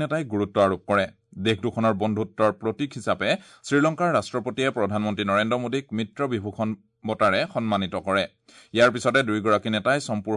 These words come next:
শক্তি প্ৰকল্পৰ ভূমি পূজন অনুষ্ঠানত ভাৰ্চুৱেলি অংশগ্ৰহণ কৰে। এন টি পি চি আৰু চিলন বিদ্যুৎ পৰিষদে যৌথভাৱে এই চম্পুৰ শক্তি প্ৰকল্প পৰিচালনা কৰিব। উল্লেখযোগ্য যে ভাৰতৰ সহযোগত দেশখনে দাম্বুলাত শীততাপ নিয়ন্ত্ৰিত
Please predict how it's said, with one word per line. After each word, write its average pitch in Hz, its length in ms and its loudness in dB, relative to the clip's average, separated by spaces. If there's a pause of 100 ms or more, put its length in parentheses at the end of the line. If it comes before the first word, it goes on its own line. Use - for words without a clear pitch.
শক্তি 110 300 -4
প্ৰকল্পৰ 104 380 -2 (100)
ভূমি 104 240 -6
পূজন 101 300 -4
অনুষ্ঠানত 104 420 -4 (100)
ভাৰ্চুৱেলি 98 440 -2 (140)
অংশগ্ৰহণ 92 520 -4
কৰে। 92 180 0 (580)
এন 139 160 4
টি 180 140 0
পি 180 160 -2
চি 190 100 -2 (160)
আৰু 113 120 4 (100)
চিলন 143 260 -2 (100)
বিদ্যুৎ 107 340 -2
পৰিষদে 127 440 0
যৌথভাৱে 117 480 -2 (140)
এই 101 120 -2
চম্পুৰ 117 380 -4
শক্তি 104 300 -8
প্ৰকল্প 107 320 -2 (200)
পৰিচালনা 101 520 0
কৰিব। 95 220 -2 (500)
উল্লেখযোগ্য 104 440 -2 (120)
যে 104 80 2 (400)
ভাৰতৰ 113 420 4
সহযোগত 127 400 0 (100)
দেশখনে 107 380 0 (420)
দাম্বুলাত 135 440 2 (120)
শীততাপ 160 440 -4 (100)
নিয়ন্ত্ৰিত 113 400 -2